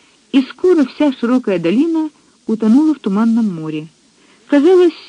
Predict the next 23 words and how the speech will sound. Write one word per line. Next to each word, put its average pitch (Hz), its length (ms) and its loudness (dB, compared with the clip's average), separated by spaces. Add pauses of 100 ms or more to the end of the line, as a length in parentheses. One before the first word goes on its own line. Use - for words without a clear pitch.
будто 277 340 2
с - 60 -6
наступлением 262 680 4
ночи, 254 420 0 (540)
движимый 285 520 4
какой-то 269 440 0
таинственной 254 580 2
силой, 240 240 2
фьорд 277 380 0 (720)
завладел 233 640 4
старым 247 420 2
руслом. 165 560 -4 (880)
Словно 285 300 6
бурный 339 400 4
прибой, 180 600 0 (440)
словно 240 280 4
призрачное 220 640 0
море, 208 500 2 (300)
разлился 240 640 2
меж 226 240 4
холмами 247 600 2
бледный 233 380 2
туман. 151 500 -4